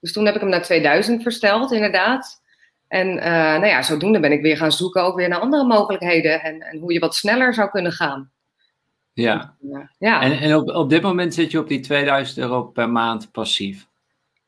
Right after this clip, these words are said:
Speaker 1: Nou, ik moet eerlijk zeggen dat dat wel meer is inmiddels nu.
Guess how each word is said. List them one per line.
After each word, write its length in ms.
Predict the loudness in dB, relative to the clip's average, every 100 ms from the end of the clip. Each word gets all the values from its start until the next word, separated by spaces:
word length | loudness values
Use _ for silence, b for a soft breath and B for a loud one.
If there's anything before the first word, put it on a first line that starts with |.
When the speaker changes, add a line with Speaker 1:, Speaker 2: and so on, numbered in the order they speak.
| _
Speaker 1:
Nou, 160 | -2
ik 100 | 0
moet 220 | 2 2 0
eerlijk 360 | 2 4 4 4
zeggen 280 | 0 2 2
dat 120 | 2
dat 140 | 2
wel 280 | 4 4 6
meer 380 | 4 4 6 4
is 120 | 4
inmiddels 600 | 2 2 2 0 -2 -2
nu. 420 | 2 2 2 -2